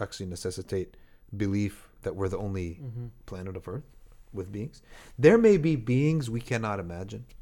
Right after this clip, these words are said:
Speaker 1: right, that exist somewhere else. Yani, Prophet Sallallahu Alaihi Wasallam said, "The likeness of
Speaker 2: Adam.
Speaker 1: this sa-, hayat s-, sama dunya,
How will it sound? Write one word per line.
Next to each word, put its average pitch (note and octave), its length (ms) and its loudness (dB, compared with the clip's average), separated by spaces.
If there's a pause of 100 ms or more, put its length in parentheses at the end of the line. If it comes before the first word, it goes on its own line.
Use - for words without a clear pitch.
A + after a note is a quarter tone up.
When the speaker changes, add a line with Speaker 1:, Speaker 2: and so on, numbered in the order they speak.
(300)
Speaker 1:
right, G2+ 280 0 (220)
that G2+ 180 -4
exist F2+ 400 -6
somewhere G#2 260 -6
else. - 260 -10 (640)
Yani, G2+ 540 -2
Prophet B2+ 240 2
Sallallahu A2+ 160 -2
Alaihi A2 180 0
Wasallam F#2+ 80 -4
said, F#2 420 -4 (280)
"The G2 120 -4
likeness A#2+ 440 0
of F#2+ 160 -2 (580)
Speaker 2:
Adam. G2+ 300 -12
Speaker 1:
this D3 220 8
sa-, - 360 -4 (160)
hayat A2+ 300 0 (100)
s-, - 320 -10
sama A2 260 0
dunya, F#2 340 0